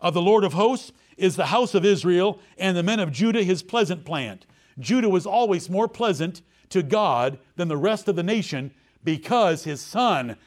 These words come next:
was coming through Judah. And he looked for judgment. When God looked at Israel and to Judah, that there would be judgment and justice in their courts, in their lives, he saw oppression. When he looked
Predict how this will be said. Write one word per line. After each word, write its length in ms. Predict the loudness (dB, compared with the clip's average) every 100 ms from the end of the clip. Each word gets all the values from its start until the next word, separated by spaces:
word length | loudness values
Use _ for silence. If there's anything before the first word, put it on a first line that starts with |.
| _
was 200 | -6 -6
coming 320 | -2 -2 -2
through 220 | -2 -2 0
Judah. 460 | 2 2 2 -4 _ _ _ _ _ -6
And 140 | -2
he 80 | 2
looked 240 | 2 2
for 140 | 0 -2
judgment. 640 | 2 2 0 -2 -6 -8 -20 _ _ _ _
When 260 | -2 -2
God 340 | 0 2 2 2
looked 280 | 0 0 -2
at 80 |
Israel 520 | -2 -2 0 2 2 0
and 260 | -4 -4
to 120 | -4 -2
Judah, 540 | 2 4 4 2 0 -12 _ -6
that 160 | -2
there 120 | 2
would 140 | 2 2
be 100 | 0
judgment 560 | 0 2 2 0 -4
and 200 | -4 -6
justice 520 | 0 0 0 -4 -4 -4
in 100 | -2
their 140 | -4
courts, 540 | -2 2 4 2 -6 -20 _
in 180 | -6 -2
their 160 | 0 2
lives, 600 | 2 2 2 0 -2 -10 _ _
he 140 | -8 -4
saw 320 | 0 0 0
oppression. 580 | 0 0 0 -2 -10 -14 _ _ _ _ _ _ _ _ _ _ -2
When 140 | 0
he 120 | 2
looked 380 | 4 2 0